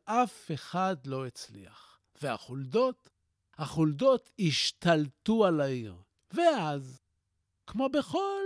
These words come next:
סיפור טוב, מגיע אדם אחד ומציע לטפל בעניין. הוא מספר שיש לו חליל קסמים, ושהוא הולך לחלל בו,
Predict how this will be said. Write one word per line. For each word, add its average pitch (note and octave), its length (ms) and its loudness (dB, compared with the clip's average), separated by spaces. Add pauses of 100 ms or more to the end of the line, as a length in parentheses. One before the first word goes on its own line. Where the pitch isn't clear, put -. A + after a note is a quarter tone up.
(120)
סיפור B3+ 840 -4
טוב, A2 500 -10 (440)
מגיע D4 560 2
אדם E3 360 2
אחד A2+ 400 -6
ומציע C4+ 760 -4 (260)
לטפל D4 600 -2
בעניין. A#3+ 600 -6 (420)
הוא E4+ 200 2
מספר C#4 540 0
שיש A3 480 0
לו G#3 100 4
חליל G#3+ 800 0
קסמים, A3 880 -6
ושהוא F3 560 -2
הולך G#3+ 360 -2
לחלל G3+ 720 -4
בו, B2 240 -8